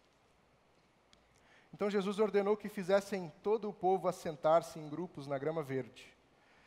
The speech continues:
Assim eles se assentaram em grupos de cem e de cinquenta. Tomando os cinco pães e os dois peixes e olhando para o céu, deu graças e partiu os pães.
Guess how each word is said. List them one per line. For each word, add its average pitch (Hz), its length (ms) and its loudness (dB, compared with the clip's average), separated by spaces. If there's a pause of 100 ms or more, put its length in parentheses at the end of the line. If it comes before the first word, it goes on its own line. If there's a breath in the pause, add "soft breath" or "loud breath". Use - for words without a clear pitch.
(240 soft breath)
Assim 214 320 0
eles 214 140 4
se 220 100 -4
assentaram 190 540 2
em 180 40 -6
grupos 175 260 -4
de 135 100 -8
cem 196 580 -2
e 135 60 -10
de 139 140 -14
cinquenta. 165 680 -4 (880)
Tomando 175 400 0
os 170 120 -2
cinco 185 280 -10
pães 175 380 0
e 156 40 -6
os 147 100 -8
dois 147 260 -6
peixes 156 440 -6
e 143 60 -8
olhando 160 320 0
para 156 180 -2
o - 20 -6
céu, 147 420 -6 (880)
deu 151 220 -2
graças 123 640 -2 (380 soft breath)
e 147 60 -14
partiu 143 340 -2
os - 140 -14
pães. 107 320 -8